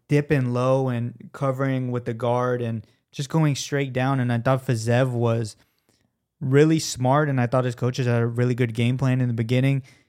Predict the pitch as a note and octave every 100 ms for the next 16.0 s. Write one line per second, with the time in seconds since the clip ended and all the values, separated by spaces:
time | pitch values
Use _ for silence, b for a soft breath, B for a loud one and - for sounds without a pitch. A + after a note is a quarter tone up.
0 | b - C3 A#2+ A#2 b b b _ -
1 | C3 C3+ C#3 B2+ C3 - B2+ A#2+ B2+ B2+
2 | B2+ B2+ - - C#3 - A#2 B2+ A#2+ B2
3 | A#2 A#2 A#2+ A#2+ A#2 A#2 C3 - D3 C3
4 | A#2+ A#2 A2+ - B2+ C3 B2+ A#2+ A#2+ A#2+
5 | B2 B2+ D#3+ D#3+ - - A#2 A#2 A2+ _
6 | _ - B2+ B2 C3+ B2+ A#2+ B2 E3+ G3
7 | _ _ _ _ _ - B2+ A#2+ A#2+ C3+
8 | C#3+ B2+ C3+ C#3 C3+ B2 A2 - C3 C#3
9 | E3+ F3+ F3+ - - B2 A#2+ A#2 - _
10 | _ _ _ _ _ _ _ - B2+ A#2+
11 | A2+ C3 C#3+ D3 - - - C#3 C3+ C#3+
12 | C#3+ C3+ B2 A#2 B2 C#3+ D#3 D#3+ D3+ A#2+
13 | A2+ A2 A#2 A#2+ A#2 B2 B2+ A2 A2 A2+
14 | G2+ G#2+ A#2+ A2+ A2 A2 G#2+ A2 G#2 A2
15 | A2+ G#2 A2 A2 G#2+ G#2 G#2+ A2 A2